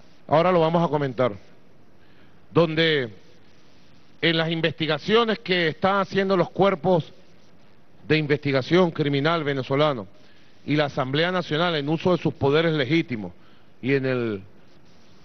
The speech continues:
cumplimiento de la cooperación de poderes públicos, ustedes vieron ayer el uno por ciento de todo lo que se ha descubierto.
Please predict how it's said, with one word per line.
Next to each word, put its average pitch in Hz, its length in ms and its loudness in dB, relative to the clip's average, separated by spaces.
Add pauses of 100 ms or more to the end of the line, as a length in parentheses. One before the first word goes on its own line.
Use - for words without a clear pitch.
(380)
cumplimiento 156 760 2
de 175 120 4
la 160 100 0
cooperación 151 1040 0
de 151 140 0
poderes 156 400 2
públicos, 131 580 0 (1400)
ustedes 202 440 4
vieron 220 300 0
ayer 202 340 0 (1800)
el 160 160 2
uno 220 240 4
por 175 180 4
ciento 185 460 0
de 143 120 0
todo 180 280 4
lo 143 140 0
que 123 180 -6
se 120 420 -4 (200)
ha 175 120 2
descubierto. 147 840 -2